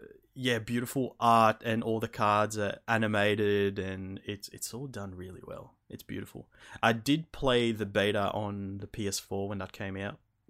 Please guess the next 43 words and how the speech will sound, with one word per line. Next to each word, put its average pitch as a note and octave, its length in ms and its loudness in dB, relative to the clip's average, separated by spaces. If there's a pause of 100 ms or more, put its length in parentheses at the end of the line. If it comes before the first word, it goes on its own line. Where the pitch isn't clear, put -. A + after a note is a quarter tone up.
probably G#2+ 280 -8
a F#2+ 40 -10
couple - 280 -6
of G2+ 60 -4
years G2 220 -6
back - 260 -10
now, A2+ 300 -6 (560)
um, G#2 480 -2
but G#2 80 0
I G2+ 40 -2
haven't A2 280 -2
touched - 260 -8
it G2 100 -10
since, G#2 420 0
and G#2+ 220 -4
now G#2+ 140 4
it's G#2+ 140 0
on G#2 100 0
mobile. G2+ 600 2 (500)
Um, G#2 320 -4
I G#2+ 80 -4
thought F2+ 180 -4
I'd G2 100 -4
download C3 320 4
it C#3+ 160 0
because - 220 -10
it's - 140 -12
free, G#3+ 380 4 (340)
and A#2 840 0 (160)
yeah, D3+ 160 -2
it's - 140 -2
been D3+ 140 -2
a E3+ 40 0
lot E3+ 140 4
of D#3 80 2
fun. C#3 240 2
So B2 140 2
I, A2 300 2 (180)
I, G#2+ 60 -4 (320)
I A2 160 0
play B2 280 0
that, G#2+ 300 2 (260)
um, G2+ 580 -4